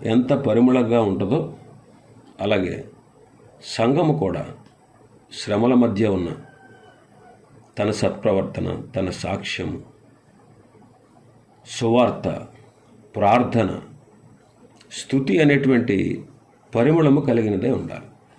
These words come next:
ప్రియుడైనటువంటి ప్రభువు తండ్రి రొమ్మునున్న శరీరధారిగా ఈ లోకానికి దిగి వచ్చి శ్రమల మధ్య ఉన్న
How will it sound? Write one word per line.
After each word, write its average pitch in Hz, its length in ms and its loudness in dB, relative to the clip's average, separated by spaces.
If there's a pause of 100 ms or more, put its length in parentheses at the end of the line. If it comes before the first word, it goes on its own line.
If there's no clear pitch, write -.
(4000)
ప్రియుడైనటువంటి 196 800 4
ప్రభువు 139 720 4 (720)
తండ్రి 147 260 4
రొమ్మునున్న 135 680 4 (1200)
శరీరధారిగా 165 920 4
ఈ 156 100 6
లోకానికి 135 460 4
దిగి 110 220 0
వచ్చి 104 540 -2 (1500)
శ్రమల 113 400 4
మధ్య 120 320 4
ఉన్న 98 340 0